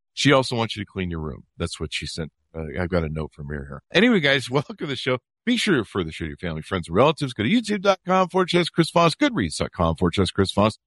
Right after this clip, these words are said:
the big LinkedIn group, hundred thirty thousand people over there. Go join. In the LinkedIn newsletter, we just put out an amazing interview we did with some amazing real estate folks, so you wanna check that out as well. Today, we also have, as always, the most amazing C E Os and authors on the show.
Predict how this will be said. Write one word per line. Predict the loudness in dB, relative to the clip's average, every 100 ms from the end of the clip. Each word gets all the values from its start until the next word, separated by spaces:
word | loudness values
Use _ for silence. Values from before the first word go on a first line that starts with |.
| _ 2
the |
big | 4 6
LinkedIn | 4 2 0 0
group, | 2 0 2
hundred | 2 2 -2
thirty | -6 -6
thousand | 0 2 2 0 -8
people | -8 -8 -4
over | -4 -2
there. | -2
Go | -2
join. | -2 -2 -2 -4 _ _ _
In | 4
the |
LinkedIn | 4 4 -4 -6
newsletter, | -8 -6 -6
we | -4
just | -4 -4
put | 4 6
out | 6
an | 4 -2
amazing | -4 -2 -2 -2 0
interview | 2 2 0 -2
we |
did | 2 4 4 -2 _ _
with | -4
some | 0
amazing | 0 0 2
real | 2 4
estate | 2 -2 -6
folks, | 2 0 2 -4
so | 0 0
you |
wanna | 0 -2
check | -10 -2
that | 0
out | 0
as | 0
well. | 0 0 -6 _ _
Today, | 2 4 6 4 4 0 -4 _ _
we | 4 6 6 6
also | 6 6 4 -8
have, | -6 -4 -4 -6 -6
as | -4 0
always, | 0 0 -2 -6
the | -4
most | -4 -4
amazing | -6 -2 -2 -4 -12
C | -6 0
E | 4
Os | 4 4 0
and | 2 4 4 4
authors | 4 2 0 -6
on | -4 -6
the | -4
show. | -2 0 0